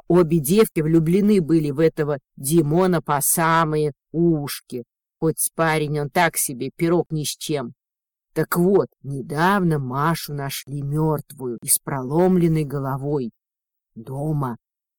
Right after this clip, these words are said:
Вернее, на съемной квартире. Она отдельно от семьи жила, однушку снимала. И кто ее укокошил, до сих пор не выяснили. Хотя бабки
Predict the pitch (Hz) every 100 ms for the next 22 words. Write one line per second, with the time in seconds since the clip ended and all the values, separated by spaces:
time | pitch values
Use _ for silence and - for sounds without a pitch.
0 | - 143 151 151 175 185 170 143 156 170
1 | 165 147 151 147 - 180 151 117 - _
2 | _ _ _ _ _ 151 151 143 139 143
3 | 190 160 139 - 170 151 143 135 135 143
4 | 180 151 165 151 - 156 143 139 131 -
5 | _ _ _ - - - 151 165 147 139
6 | 135 160 151 - 120 - 160 202 - 156
7 | 123 139 151 - 147 - 151 147 143 135
8 | 143 175 151 - 131 123 196 - _ _
9 | _ - 202 - 143 151 127 160 202 -
10 | -